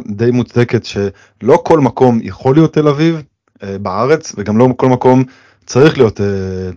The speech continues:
תל אביב. יש איזה, כאילו,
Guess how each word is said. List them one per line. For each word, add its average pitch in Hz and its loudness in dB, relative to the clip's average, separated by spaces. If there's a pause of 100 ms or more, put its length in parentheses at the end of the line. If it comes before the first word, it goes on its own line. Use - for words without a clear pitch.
(120)
תל 98 -6
אביב. 90 -10 (360)
יש 120 -2
איזה, 113 4 (100)
כאילו, 117 4